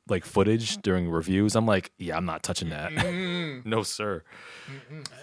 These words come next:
Speaker 2: yeah, I swear. You know what? If I hook up my P S two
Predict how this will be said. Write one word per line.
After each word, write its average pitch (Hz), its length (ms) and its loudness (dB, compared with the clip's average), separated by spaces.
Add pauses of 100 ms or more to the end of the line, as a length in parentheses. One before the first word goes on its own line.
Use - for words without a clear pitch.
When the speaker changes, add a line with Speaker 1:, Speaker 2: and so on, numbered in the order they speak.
Speaker 2:
yeah, 139 300 -6
I 131 80 -8
swear. - 240 -18
You 185 120 -6
know 254 160 0
what? 254 240 4 (960)
If 139 80 -12
I 180 120 2
hook 202 180 0
up 190 100 0
my 180 100 2
P 175 200 0
S 170 160 4
two 147 340 -2